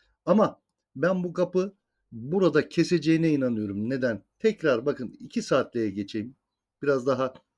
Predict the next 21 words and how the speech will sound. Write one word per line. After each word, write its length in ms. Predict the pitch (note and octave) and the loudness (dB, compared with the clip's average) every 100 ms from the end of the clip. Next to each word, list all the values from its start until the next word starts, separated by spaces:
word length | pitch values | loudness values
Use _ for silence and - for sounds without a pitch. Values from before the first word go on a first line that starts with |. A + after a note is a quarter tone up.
| _ _ _ _ _ _ - | _ _ _ _ _ _ -12
zamanı 800 | G#2 G#2 C3+ C#3 C#3 C#3 C3 _ _ _ | -8 -2 0 2 0 -2 -4 _ _ _
kısaltayım 680 | - - D3 C#3+ D3+ F3 G3+ _ _ _ _ _ | -12 0 2 4 2 0 -2 _ _ _ _ _
ki 320 | - G3 F3+ - | -2 -2 -2 -8
demek 360 | B2 D#3+ D#3+ | -2 0 -2
istediğimi 640 | - - C#3 C#3+ D3 F3 F3 _ _ _ - - _ _ _ | -4 -10 -6 -2 0 -2 -8 _ _ _ -20 -20 _ _ _
an-, 240 | C3+ C#3 A#2+ | -4 -2 0
daha 280 | C#3+ D#3+ | 2 0
iyi 240 | - C3+ B2 | -2 -2 0
anlatabileyim. 800 | C3 B2+ - B2 A2+ A2 G#2+ - _ _ _ _ _ - | 0 -2 -2 -4 -2 -4 -4 -8 _ _ _ _ _ -2
Daha 220 | C3 D3+ | 2 4
iyi 200 | C3+ C3 | 2 2
anlaşılsın. 680 | B2 C3 A#2 - G#2 - G#2 _ _ _ _ _ | 0 -2 -6 -6 -8 -10 -16 _ _ _ _ _
Sevgili 380 | - G#3+ A3 A3+ | -4 0 2 2
dostum, 320 | F#3+ C#3+ B2 | 0 0 -2
bak 200 | D3 - | -4 -4
buradaki 380 | G#3+ F3+ F3 F3+ | -4 -2 -4 -4
tepeyle 540 | F3 E3+ F#3+ B2+ G2+ - _ _ _ _ _ | -4 0 2 2 -2 -8 _ _ _ _ _
şuradakini 640 | - - A#3+ F3 D3 C#3 C#3 | -20 -6 -4 0 -2 -2 -6
alır 400 | A#2+ C3+ D3 G2 | -4 -2 -2 -4
isem, 340 | A2+ - B2 - _ _ | -14 -10 -10 -10 _ _
bak 240 | G#2+ - | -10 -10